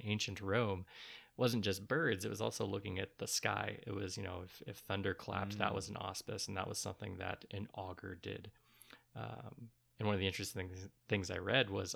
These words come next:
Speaker 1: augury is actually attributed to, um, Tiresias, which is the main character in, uh, Euripides' play, The Bacchae. And Tiresias is a blind oracle, and he was credited by Pliny the Elder in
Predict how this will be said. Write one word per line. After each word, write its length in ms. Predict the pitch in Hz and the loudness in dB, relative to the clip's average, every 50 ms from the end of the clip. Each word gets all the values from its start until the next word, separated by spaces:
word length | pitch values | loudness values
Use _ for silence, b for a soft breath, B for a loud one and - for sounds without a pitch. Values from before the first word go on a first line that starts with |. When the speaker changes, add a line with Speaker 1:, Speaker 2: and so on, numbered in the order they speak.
| - | -4
Speaker 1:
augury 460 | - 95 107 117 113 113 101 95 92 92 | 0 2 2 4 4 4 4 4 4 4
is 120 | 87 87 | 2 2
actually 340 | 95 92 92 - - 92 95 | 0 0 0 -2 -2 -4 -4
attributed 680 | 95 - - - 95 92 98 92 92 92 90 87 - - | -4 -4 -2 -2 -2 -2 -2 -4 -4 -4 -6 -6 -6 -6
to, 420 | - - 98 92 92 92 92 92 - | -4 -4 -2 -4 -4 -4 -6 -6 -8
um, 480 | 104 98 95 95 98 104 - - 104 98 - _ _ _ _ _ _ _ _ _ _ _ _ _ _ _ _ _ - - B B B B B B B B B _ - | -8 -8 -8 -8 -10 -10 -10 -10 -12 -12 -14 _ _ _ _ _ _ _ _ _ _ _ _ _ _ _ _ _ -20 -20 B B B B B B B B B _ 0
Tiresias, 640 | - - 123 127 - - - - - - - - - _ _ _ - | 4 4 6 6 4 2 0 -2 -4 -4 -4 -4 -4 _ _ _ -6
which 200 | - 101 - - | -4 -2 0 2
is 220 | 110 104 98 90 | 2 2 2 0
the 60 | - 98 | 2 2
main 220 | 95 98 95 92 | 2 2 2 2
character 600 | - - 98 95 95 - - 101 92 95 - - - | 0 2 2 2 2 0 -2 -4 -2 -4 -4 -6 -4
in, 480 | 113 101 98 95 98 95 95 95 98 104 - 120 | -2 -2 0 -2 -2 -4 -4 -6 -8 -8 -8 -8
uh, 120 | 110 101 98 | -6 -6 -4
Euripides' 680 | 95 90 90 92 104 110 - 117 104 110 101 98 - - | -4 -2 2 2 2 4 4 4 4 4 4 4 2 0
play, 500 | - - - 123 123 113 104 98 95 - | -4 -2 2 4 6 6 6 6 4 2
The 60 | - 101 | -4 -6
Bacchae. 560 | - 110 110 107 107 - 107 104 101 101 - - _ _ _ _ B B B B B B B B B B B B _ _ _ - | -2 -2 0 0 -2 -4 -4 -4 -4 -6 -8 -12 _ _ _ _ B B B B B B B B B B B B _ _ _ -2
And 400 | 117 110 110 107 101 95 95 - | -2 0 0 -2 -2 -4 0 2
Tiresias 440 | - 147 165 147 - 107 101 - | 4 6 6 6 4 2 2 0
is 100 | - 95 | -2 -4
a 40 | 98 92 | -4 -4
blind 360 | - 101 98 95 98 98 - | -4 -2 0 0 -2 -2 -2
oracle, 520 | - 110 110 107 101 - - 104 101 - - | 0 2 2 2 2 0 -2 -4 -4 -4 -4
and 300 | - 110 104 98 98 92 | -4 -2 -2 -2 -2 -4
he 140 | - - 107 | -4 -4 -4
was 140 | 98 95 - | -4 -4 -4
credited 440 | - - 110 107 104 101 98 95 - | 0 2 2 2 2 2 0 0 0
by 80 | - 98 | -2 -4
Pliny 320 | - - - 101 95 95 | -4 -2 -4 -2 -2 -2
the 160 | - - 98 | -4 -2 2
Elder 360 | 104 120 123 110 104 101 98 101 | 6 6 6 6 4 2 2 2
in 320 | 110 101 95 95 92 92 | 0 -4 -4 -6 -8 -10